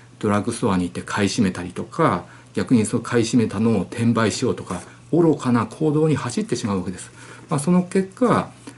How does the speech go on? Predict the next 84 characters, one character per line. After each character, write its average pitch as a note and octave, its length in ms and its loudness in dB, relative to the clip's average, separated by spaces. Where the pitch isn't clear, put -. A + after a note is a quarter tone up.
あ、 - 40 -6
本 E3 240 0
当 E3 160 4
に D3 80 6
マ C#3+ 140 8
ス D3 100 -8
ク - 100 -2
を - 60 0
必 - 200 -6
要 B2 100 2
と B2 120 0
し - 100 -8
て E3 80 -2
い D#3+ 40 0
る G#2 220 2
医 A#2+ 80 -6
療 A2+ 260 6
従 A#2 180 0
事 A2+ 80 -2
者 G2 140 -6
の F2+ 180 -4
と - 80 -16
こ A#2 120 -2
ろ G2+ 80 0
と F#2+ 100 -2
か、 A2+ 440 -2
え F#2 180 -2
ー、 F2+ 60 -6
介 A2 260 -2
護 F#2 200 0
を F2 80 -6
し - 120 -10
て A#2+ 120 -2
い A2+ 120 0
る G2 120 -4
人 A#2+ 200 -4
た A2 120 -4
ち C3+ 100 -4
の G2+ 80 0
と B2 120 -6
こ E3 160 -2
ろ C#3+ 80 4
に F#2+ 120 0
行 - 100 -12
か - 120 -2
な C#3 120 6
く C#3+ 80 2
な A2+ 100 4
っ A2+ 40 -4
て - 120 -12
し G#2 100 -6
ま F2+ 60 -4
う。 - 20 -8
ま - 60 -4
あ、 - 40 -6
こ F#3 80 2
れ F#3 60 6
も A#2 160 4
同 A2+ 100 4
じ A#2+ 100 0
よ G2+ 60 4
う - 20 4
に F2 220 -2
合 A2 200 2
成 G#2+ 180 2
の G2 100 4
誤 G2 160 0
謬 G2 180 0
が A2+ 140 0
起 G2 140 -6
き - 20 -18
て - 60 -6
し - 120 -6
ま F2 100 -4
っ - 40 -12
た F#2+ 120 -6
わ F2 80 -4
け G2 100 -8
で、 F#2+ 240 -2
医 D3 100 0
療 F#3 240 4
崩 G3+ 200 2
壊 A2+ 220 0
も G#2+ 280 4